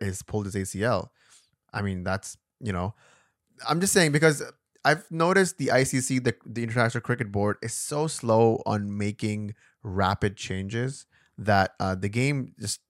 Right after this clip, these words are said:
you know, isn't growing as fast. Like, um, it took them so long to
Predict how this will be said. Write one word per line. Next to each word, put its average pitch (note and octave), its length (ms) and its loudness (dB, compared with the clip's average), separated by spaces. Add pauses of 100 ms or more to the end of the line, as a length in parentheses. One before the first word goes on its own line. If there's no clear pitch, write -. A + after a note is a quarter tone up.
(320)
you G#2+ 80 -4
know, F2 260 -6 (140)
isn't A2 300 -6
growing A#2+ 320 -2
as F#2+ 100 -8
fast. - 380 -10
Like, G2 240 -8 (480)
um, F#2 480 0 (340)
it - 80 -4
took E3 160 -4
them E3+ 140 -2
so D3 320 2
long A2 460 2 (400)
to A2+ 480 -4